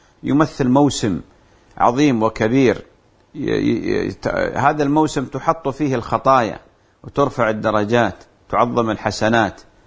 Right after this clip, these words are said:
وتمحى الخطيئات. شهر في واقع الأمر يمثل رأس مال الإنسان في هذه الحياة إن صح التعبير. ولذلك العاقل الكيس الفطن هو الذي يهتبل فرصة هذا الشهر،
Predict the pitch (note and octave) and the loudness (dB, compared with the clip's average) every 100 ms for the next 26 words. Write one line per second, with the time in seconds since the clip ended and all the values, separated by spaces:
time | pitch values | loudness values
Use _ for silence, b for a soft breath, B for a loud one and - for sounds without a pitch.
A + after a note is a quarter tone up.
0 | b b _ A#2 A2 G#2+ G2 - D#3 C3 | b b _ 0 4 4 2 0 0 0
1 | A#2+ - A2+ A2 G2+ A#2 G#2+ - - _ | -2 -2 -6 -2 0 0 0 -6 -20 _
2 | - - - E3+ D3+ E3 F3+ - b b | -20 -20 -2 0 2 2 2 -4 b b
3 | b b _ _ - B2+ C#3+ F#3 - C3 | b b _ _ -2 4 6 6 4 0
4 | C3+ D#3 E3+ D3+ D#3+ E3+ - D#3 D#3 - | 0 0 0 -2 -2 -2 -2 -2 2 0
5 | C3+ - D3 C#3+ B2 A2 A#2 - B2+ G#2+ | 0 -2 2 2 0 -2 -4 -2 -2 -2
6 | A#2+ A#2+ G#2+ F#2 - A2 G#2+ F#2+ G#2 G2+ | 0 0 0 -4 -2 0 0 -2 -4 -4
7 | - F#2 - E2 D#2+ - - _ _ _ | -4 -8 -6 -6 -4 -8 -14 _ _ _
8 | _ _ _ _ _ _ _ _ _ - | _ _ _ _ _ _ _ _ _ 0
9 | A2 A2+ C#3 A#2+ - A#2 - b b b | 2 4 4 2 0 -2 -2 b b b
10 | b - E2+ A#2 B2+ B2 A2+ D#2+ G2 - | b -6 0 2 2 0 -6 -8 -8 -2
11 | C3+ A#2+ G2+ G2+ F2+ D3 C#3 G#2 - b | -2 -2 -4 -6 -2 -2 0 -4 -4 b
12 | b b b b b A2 A#2 A#2+ A#2 A#2+ | b b b b b 0 2 2 0 0
13 | A#2 - D#3+ D#3 B2+ A2 C3+ - A#2 A#2 | 0 2 2 4 2 2 -2 -2 -2 2
14 | A#2 A#2 A2+ - D#3+ A#2 - | 4 2 -2 -2 0 0 -4